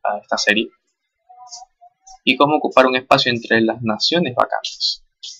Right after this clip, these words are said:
las naciones que están en blanco, esas naciones que, aunque sí tienen un perfil ya puesto y ya tienen ya un planteamiento histórico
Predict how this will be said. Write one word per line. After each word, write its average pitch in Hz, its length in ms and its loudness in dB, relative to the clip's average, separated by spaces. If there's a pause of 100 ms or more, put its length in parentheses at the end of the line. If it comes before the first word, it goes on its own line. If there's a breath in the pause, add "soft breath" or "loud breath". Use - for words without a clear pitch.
(760)
las 113 100 -2
naciones 120 320 0
que 117 80 -10
están 165 340 4
en 117 160 -6
blanco, 101 380 -6
esas 120 180 -2
naciones 123 600 -2 (520)
que, 113 380 2 (640)
aunque 113 300 -8
sí 139 200 -2
tienen 156 320 6
un 151 240 -4 (380)
perfil 123 500 2
ya 120 200 6
puesto 117 680 -2
y 113 140 2
ya 113 120 4
tienen 117 400 0
ya 117 140 4
un 113 100 -2
planteamiento 117 540 -4
histórico 113 600 -4